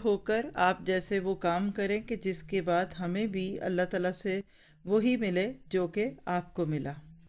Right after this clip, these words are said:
तो लिहाजा हम इसमें आज बिल्कुल इसके आखिर के topic को लेके चल रहे हैं और अल्लाह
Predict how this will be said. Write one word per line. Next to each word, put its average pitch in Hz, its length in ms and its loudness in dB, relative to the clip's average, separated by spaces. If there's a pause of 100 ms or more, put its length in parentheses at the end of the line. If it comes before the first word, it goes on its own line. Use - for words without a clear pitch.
तो 196 60 2
लिहाजा 208 480 4
हम 208 260 -2
इसमें 208 460 -2
आज 175 320 2 (880)
बिल्कुल 185 300 0
इसके 190 280 0
आखिर 190 380 2
के 208 160 -2
topic 190 420 0
को 208 100 2
लेके 175 300 0
चल 190 220 -2
रहे 180 180 -2
हैं 185 100 -2
और 180 140 0
अल्लाह 170 320 0